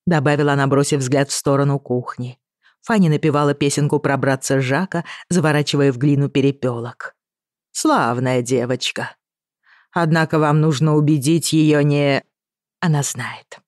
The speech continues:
что нельзя говорить о таких вещах с посторонними", заверил я Элспет, подливая себе виски. "Но сегодня можете говорить, о чём вздумается, потому что я не отпущу вас домой в таком состоянии".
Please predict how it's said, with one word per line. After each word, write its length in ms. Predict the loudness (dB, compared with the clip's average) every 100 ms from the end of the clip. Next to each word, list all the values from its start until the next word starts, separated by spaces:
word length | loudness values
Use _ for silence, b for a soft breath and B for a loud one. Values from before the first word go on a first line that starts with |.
| _ _ _
что 240 | -14 -2 2
нельзя 340 | 2 2 0
говорить 360 | 0 0 0 0
о 60 |
таких 340 | -2 -2 -4 -2
вещах 340 | -2 -2 -4
с 60 | -6
посторонними", 880 | -6 -2 -2 -2 -4 -8 -10 -14 -18 _ _ _ _ _ _ _ _
заверил 440 | -2 2 4 4 2
я 220 | 0 -2
Элспет, 560 | -2 -2 -4 -6 -6 -4
подливая 460 | 0 2 2 2
себе 340 | 0 -2 0 -2
виски. 600 | -4 -6 -8 -8 -14 -16 _ _ _ _ _ _ _ _
"Но 120 | -2
сегодня 360 | 0 0 2 2
можете 360 | 2 2 0 0
говорить, 360 | 0 0 0
о 80 | -2
чём 240 | 0 -2
вздумается, 800 | -2 -4 -4 -4 -8 -8 -8 -10 _ b b
потому 300 | -4 0 2
что 140 | 2 2
я 140 | 2
не 100 | 2
отпущу 420 | 0 -2 -2 0
вас 180 | 0 -2
домой 260 | -2 -2 -2
в 60 |
таком 300 | -4 -2 -4
состоянии". 920 | -2 -4 -2 -2 -2 -4 -6 -10 -14